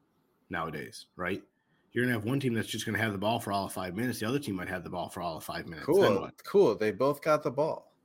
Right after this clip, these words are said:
Speaker 1: Right. Understandable. No, I get that. But then what? Then what, what do you, both teams score touchdowns. Then what?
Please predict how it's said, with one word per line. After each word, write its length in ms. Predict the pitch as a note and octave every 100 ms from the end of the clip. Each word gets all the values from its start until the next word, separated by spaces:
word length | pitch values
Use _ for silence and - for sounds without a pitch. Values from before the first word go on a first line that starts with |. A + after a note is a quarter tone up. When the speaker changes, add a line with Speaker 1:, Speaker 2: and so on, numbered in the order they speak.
| _ _ _ _ _ -
Speaker 1:
Right. 320 | C3 E3+ A#2+ -
Understandable. 680 | C#3 A#2 - G#3+ A#2+ E2+ -
No, 100 | C3+
I 140 | -
get 200 | A#2 E3+
that. 200 | - F2 -
But 120 | G#2
then 160 | B2+
what? 280 | G2+ D#2+ -
Then 200 | - G#2+
what, 160 | A2 -
what 120 | A2
do 60 | A#2
you, 160 | A2+
both 220 | F#2 A2+
teams 180 | A#2 B2+
score 140 | - A2
touchdowns. 420 | A#2 A2+ D#2+ -
Then 140 | G2
what? 180 | D2 -